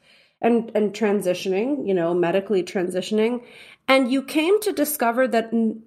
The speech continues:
nobody really knew much about the drugs themselves or their use in history. So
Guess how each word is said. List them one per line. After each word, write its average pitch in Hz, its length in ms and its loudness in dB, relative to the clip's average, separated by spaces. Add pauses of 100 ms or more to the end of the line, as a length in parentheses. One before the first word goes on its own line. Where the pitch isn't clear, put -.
(140)
nobody 349 540 4
really 277 380 4
knew 240 240 4
much 214 280 0
about 214 340 2
the 220 60 -2
drugs 190 460 0
themselves 190 580 2
or 247 200 6
their 214 360 0
use 220 540 0
in 190 160 -2
history. 190 540 -4
So 196 400 0